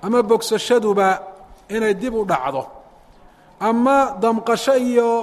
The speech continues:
xanuun inuu ku soo gaadho, waxaad samaynaysaa xubintaa waad u gebagabaysanaysaa. Waxaanaad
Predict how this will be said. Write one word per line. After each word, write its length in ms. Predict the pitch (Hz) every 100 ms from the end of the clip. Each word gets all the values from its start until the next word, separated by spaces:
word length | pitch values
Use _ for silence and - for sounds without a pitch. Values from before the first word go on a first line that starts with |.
| - - - - _ -
xanuun 400 | - 220 226 240
inuu 180 | 254 233
ku 120 | 214
soo 260 | - 214 214
gaadho, 500 | 170 165 165 160 160 - - - - _ - - -
waxaad 240 | 233 226 220
samaynaysaa 560 | 226 240 254 214 208 190
xubintaa 540 | 214 226 269 240 226
waad 200 | 220 220
u 60 | 233
gebagabaysanaysaa. 920 | 202 190 170 175 165 190 160 - - - _ _ _ _ - - - - - - - - - - -
Waxaanaad 460 | 247 262 277 269